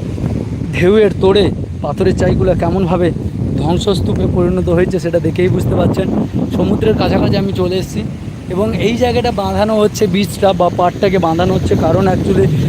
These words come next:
পাড় ধীরে ধীরে কিন্তু ক্ষয়ের দিকে এগিয়ে যাচ্ছে, সে কারণে পাড়কে বাঁধানো চলছে। সরকারের, আমাদের পশ্চিমবঙ্গ সরকারের অনুপ্রেরণায় যে বীজ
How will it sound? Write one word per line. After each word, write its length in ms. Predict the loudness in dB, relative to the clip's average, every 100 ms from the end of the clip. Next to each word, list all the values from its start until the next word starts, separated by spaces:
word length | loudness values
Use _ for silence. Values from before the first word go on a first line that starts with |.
| 2
পাড় 320 | 2 2 2
ধীরে 240 | 0 0 2
ধীরে 220 | 2 0
কিন্তু 220 | 0 -2
ক্ষয়ের 320 | 0 2 2 0
দিকে 200 | -4 -2 -2 -2 -2 -2
এগিয়ে 240 | 0 2
যাচ্ছে, 280 | 0 0 -2
সে 120 | -2 0
কারণে 240 | 2 2 0
পাড়কে 240 | 0 0
বাঁধানো 360 | 0 0 0 0 2
চলছে। 320 | 0 2 0 0 0 0 -2 -4 -2
সরকারের, 460 | 0 2 2 0 -2 -6 -6 -6 -6 -4 -4 -2 -2 0 0 0 0 0 -2 0 2 2 2 0
আমাদের 260 | 0 0 0 0
পশ্চিমবঙ্গ 520 | 0 0 2 2 0 0
সরকারের 400 | 0 2 0 0 -4 -10 -8 -8 -4
অনুপ্রেরণায় 640 | -4 -2 0 2 2 0 0 -2 -2 -2 0 0 0 0 0 0 -4 -2
যে 240 | -2 0 -2 -4 -4 -4
বীজ 260 | -4 -2